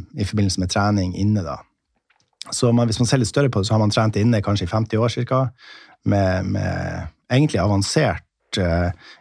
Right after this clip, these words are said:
infrastruktur med, med dyre apparater og egentlig treningssenter i,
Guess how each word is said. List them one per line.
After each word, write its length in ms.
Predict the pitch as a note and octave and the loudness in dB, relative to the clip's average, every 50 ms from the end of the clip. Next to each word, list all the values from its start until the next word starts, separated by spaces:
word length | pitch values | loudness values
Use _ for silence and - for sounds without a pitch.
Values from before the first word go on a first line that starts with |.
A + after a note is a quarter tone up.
| - - | -2 0
infrastruktur 800 | A#2 A2+ - - A#2 G#2 - - A#2+ - - - A2 F#2 E2+ F2 | 0 0 2 0 -2 -2 0 -2 -4 -2 0 0 0 2 2 0
med, 240 | F#2 F2+ F2 D#2+ | 0 0 0 0
med 120 | E2 F#2+ G2 | 0 0 0
dyre 260 | A2 A2+ B2 A#2+ A2+ | 2 2 2 2 0
apparater 760 | G#2 G2+ - G#2 G2+ G#2 A2 A2+ G#2 - - F#2 E2 D#2+ D#2+ E2 | 0 -2 -2 -2 0 2 0 0 -2 -2 -2 -2 0 0 0 -2
og 280 | E2+ E2 E2 E2 E2 D#2 D2+ - - - - - - - - - | -2 -2 -2 -2 -2 -4 -6 -10 -20 -20 -20 -20 -20 -16 -6 -2
egentlig 320 | - A#2 C3+ C#3+ - G#2 F#2+ | 0 2 2 2 0 -2 -2
treningssenter 580 | - G2+ G#2 C3+ D3+ C#3+ - C3+ A#2+ - - F2+ | -2 0 0 2 2 2 2 0 -2 -2 -4 -4
i, 280 | F2 E2 D#2+ E2 E2+ | -4 -2 -2 -4 -4